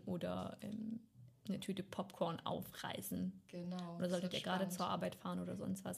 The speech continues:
Speaker 2: Ja.
Speaker 1: Viel Spaß, habt einen schönen Tag.
Speaker 2: Seid
Speaker 1: Gruselt
Speaker 2: aufmerksam.
Speaker 1: Seid aufmerksam, gruselt euch nicht zu sehr und, äh, Bühne frei für
Speaker 2: <laughs>
Speaker 1: Chenor.
Speaker 2: In meinem Fall geht es heute um den tragischen Tod von Didi Blanchard.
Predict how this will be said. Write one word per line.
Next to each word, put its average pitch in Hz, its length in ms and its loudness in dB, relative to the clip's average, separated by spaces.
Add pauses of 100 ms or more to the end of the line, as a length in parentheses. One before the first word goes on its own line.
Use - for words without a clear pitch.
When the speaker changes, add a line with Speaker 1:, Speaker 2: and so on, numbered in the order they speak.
Speaker 2:
Ja. - 200 -6
Speaker 1:
Viel 208 220 4
Spaß, 190 420 0 (100)
habt 202 180 -2
einen 214 80 2
schönen 208 240 2
Tag. 196 400 -4 (360)
Speaker 2:
Seid 202 220 6
Speaker 1:
Gruselt 254 240 8
Speaker 2:
aufmerksam. 220 580 2 (100)
Speaker 1:
Seid 175 160 2
aufmerksam, 214 680 4
gruselt 196 460 2
euch 196 180 2
nicht 214 180 -2
zu 220 120 -6
sehr 220 360 0
und, 196 320 4
äh, 190 320 0 (100)
Bühne 240 420 6
frei - 380 4 (140)
für 285 80 8
Speaker 2:
<laughs> - 0 -
Speaker 1:
Chenor. 214 760 6 (1700)
Speaker 2:
In 196 100 6
meinem 233 260 10
Fall 214 300 6
geht 208 160 0
es - 120 2
heute 190 160 4
um 185 40 6
den 175 140 6
tragischen 180 460 0
Tod 180 300 0
von 180 160 2
Didi 175 220 2
Blanchard. 170 580 0